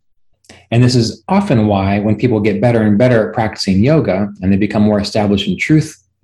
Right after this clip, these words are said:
consciousness, you know, satya, one of the yamas and niyamas,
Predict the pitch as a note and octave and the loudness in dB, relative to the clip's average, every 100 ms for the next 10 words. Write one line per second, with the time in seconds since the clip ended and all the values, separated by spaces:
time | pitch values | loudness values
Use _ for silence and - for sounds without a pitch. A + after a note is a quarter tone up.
0 | _ - G#2 G2+ F#2+ G2 F#2 G2 - - | _ -4 -2 -2 -2 -2 -2 -4 -10 -14
1 | - - B2+ B2 A2 F#2+ G2+ G2 F#2+ F#2+ | -10 -2 -2 0 -2 -2 -2 -2 0 2
2 | G2+ G#2 F#2+ F#2 A2 A2+ F#2+ G2 G2+ | 2 2 0 0 0 0 0 -4 -6